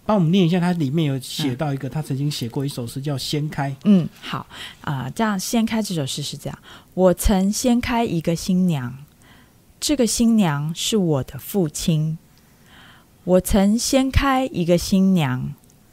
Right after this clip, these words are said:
Speaker 2: 这个新娘是我的母亲。今天我的任务是要掀开一个和我同国的新娘，另一只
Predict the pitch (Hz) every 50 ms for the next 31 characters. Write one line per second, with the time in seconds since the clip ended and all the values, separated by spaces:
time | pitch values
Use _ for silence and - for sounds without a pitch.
0 | _ _ _ - _ _ - - 302 277 240 208 - - 220 208 208 208 202 180
1 | 151 147 147 147 147 160 - - - - - 214 190 165 147 135 - 147 151 151
2 | 143 135 - - - - - - 156 151 151 151 156 - - _ _ _ _ _
3 | _ _ - - - - - - _ _ _ _ _ _ _ - - 302 302 302
4 | - - 320 311 294 285 285 269 247 170 147 135 151 151 170 196 208 190 185 185
5 | 185 180 170 156 147 143 _ _ _ _ _ _ _ - - - - 233 226 220
6 | 208 208 - - - 220 214 208 - - 220 220 220 - 175 160 _ - 170 156
7 | 151 143 143 - - - 233 220 180 160 143 139 131 - - - 160 143 165 185
8 | 196 - - 160 143 151 151 - 160 151 143 - - 175 165 165 175 170 151 127
9 | 117 117 117 123 - _ _ - _ - - - _ _ _ - 277 269 247 220
10 | 220 202 - - - 190 190 185 190 196